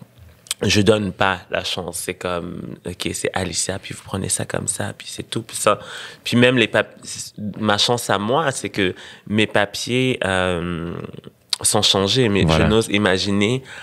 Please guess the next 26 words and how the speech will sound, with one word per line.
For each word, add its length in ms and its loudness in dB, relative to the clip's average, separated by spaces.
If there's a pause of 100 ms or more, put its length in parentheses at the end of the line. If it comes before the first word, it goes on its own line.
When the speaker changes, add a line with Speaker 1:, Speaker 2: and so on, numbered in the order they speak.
(220)
Speaker 1:
avant, 520 0 (680)
ou 280 4
même 280 6
à, 220 4
en 120 2
ayant 180 4
commencé 360 -4
la 100 2
transition, 720 -2
puis 140 -6
en 60 0
essayant 300 0
de 40 -6
trouver 240 0
un 140 2
emploi, 600 2 (1300)
je 200 4
devais 480 2
envoyer 480 2
sur 240 -2
le 100 -2
C 200 -2
V 120 0
mon 160 0
dead 200 -2
name. 360 0